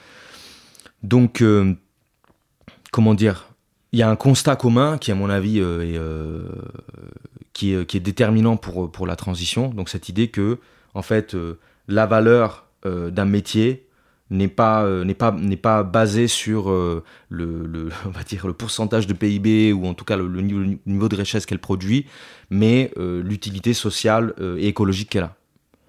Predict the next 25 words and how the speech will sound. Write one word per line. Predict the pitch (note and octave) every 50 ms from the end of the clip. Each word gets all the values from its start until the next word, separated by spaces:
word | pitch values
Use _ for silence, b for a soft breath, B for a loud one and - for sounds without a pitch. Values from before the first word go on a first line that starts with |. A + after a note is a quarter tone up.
| B B B B B B B B B B B B B B
Et | G#2
ça, | - D3+ D3+
c'est | - C#3
important | B2 A2 B2 G#2+ - C#3 C3+
pour | B2 A#2 G#2+
rejoindre | A2 G2 A2+ A2 G2+
une | G2 A2 A#2
autre | B2 - - -
idée | G2+ G2 G#2+ C3 C3+ - _ _ _ _ _ _ _ _ _ _ _ _ _ _ _ _ _ - _ -
dans | G#2 A2 G#2+
l'écologie | G#2+ G2+ - - A2 G#2+ G2 F#2+ G#2
populaire, | F2 A2 F2+ - - G2 G#2 A#2 C3 B2+ -
c'est | - A2+ -
que, | - G#2+ G2 F#2+ F#2 - - - -
euh, | F2+ F2 E2+ E2+ E2 E2+ E2+ E2+ F2 - _ _ _ _ _ _ _ _ _ _ _ -
nous, | - B2
on | C3+ B2
pense | - - A#2+ B2 C3 - - -
que | - G#2 G2 F#2 F2 b b b b b b b b _ _ _ - -
là-dedans, | - G#2 A#2 A#2+ A2 A2+ A2 G#2 G#2+ G#2+ A2 C3+ C3 _ _ _ -
dans | A2+ G#2+
cette | - - G#2+ - - -
notion | A#2+ A#2 - - B2
d'écologie | B2 A2+ G#2 - A2+ G2+ G2 F#2 G2 F2+
populaire, | - F#2+ - - F#2+ F#2+ G2 A2 A2+ -